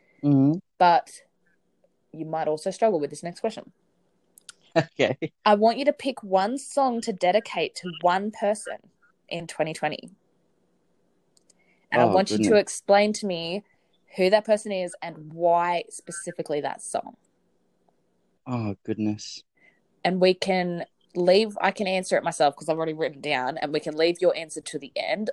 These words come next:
Speaker 2: or you can tell me now.
Speaker 1: Uh, let's go with yours, and I'll think about mine while, while you explain yours.
Speaker 2: Okay. So, ha, I've really thought about this one, and I added this question
Speaker 1: <laughs>
Speaker 2: because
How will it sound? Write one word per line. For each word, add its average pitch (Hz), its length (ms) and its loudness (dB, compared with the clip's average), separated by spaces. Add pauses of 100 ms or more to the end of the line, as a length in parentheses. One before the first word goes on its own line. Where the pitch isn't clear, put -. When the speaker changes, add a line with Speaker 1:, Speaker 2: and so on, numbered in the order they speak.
Speaker 2:
or 196 400 8 (100)
you 156 140 -12
can 156 80 -20
tell - 140 -12
me 123 80 -18 (1700)
now. 123 60 6
Speaker 1:
Uh, 123 420 8
let's 139 300 6
go 151 180 8
with 127 180 4
yours, 101 280 8
and 104 100 4
I'll 101 80 6
think 101 220 -6
about 101 220 4
mine 92 240 2
while, 90 280 2 (960)
while 98 280 4
you 95 160 0
explain 92 380 -2
yours. 62 340 -2 (180)
Speaker 2:
Okay. - 360 0 (960)
So, 302 380 4 (260)
ha, - 320 -4 (340)
I've 175 140 -12
really 208 180 -4
thought 202 200 -2
about 190 180 -6
this 175 120 -16
one, 175 140 -8
and 175 100 -10
I 190 140 -8
added 247 180 -12
this 262 140 -10
question - 380 4
Speaker 1:
<laughs> - 40 -8
Speaker 2:
because 190 260 -6